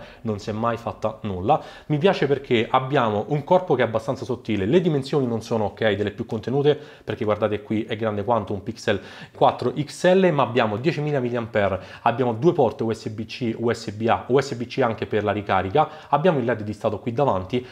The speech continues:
ma soprattutto la cosa che mi ha interessato di più e che mi ha fatto comodo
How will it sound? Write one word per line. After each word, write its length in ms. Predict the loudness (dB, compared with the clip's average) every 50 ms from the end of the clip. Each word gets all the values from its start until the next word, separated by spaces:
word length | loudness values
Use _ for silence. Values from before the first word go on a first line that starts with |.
| -16 -4 -2
ma 80 | 0
soprattutto 320 | 0 0 -2 -2 0 2 2
la 80 | 4
cosa 180 | 4 2 2 0
che 80 | -2
mi 100 | -2 -2
ha 20 | -2
interessato 400 | -2 -4 -6 -4 0 2 2 2
di 120 | 2 0
più 300 | -2 0 2 2 2 2 0 -2 -4
e 100 | -6 -4
che 120 | -2 -2
mi 80 | -2 -2
ha 40 |
fatto 260 | -2 -2 -2 0 0 0
comodo 440 | 2 2 2 2 4 2 2 0